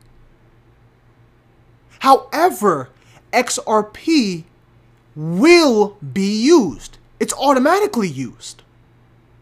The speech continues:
Because that's how on-demand liquidity works. One bank sends money to another bank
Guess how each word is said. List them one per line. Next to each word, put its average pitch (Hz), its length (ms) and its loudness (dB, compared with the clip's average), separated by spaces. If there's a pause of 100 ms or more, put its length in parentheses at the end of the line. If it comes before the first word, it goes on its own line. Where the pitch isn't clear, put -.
(500)
Because 240 260 0
that's 247 200 2
how 247 140 -2
on-demand 247 460 0
liquidity 240 400 -2
works. 330 680 -2 (2750)
One 220 360 2
bank 254 280 2
sends 240 340 -4
money 220 260 0
to 311 180 -2
another 175 300 0
bank 151 360 -10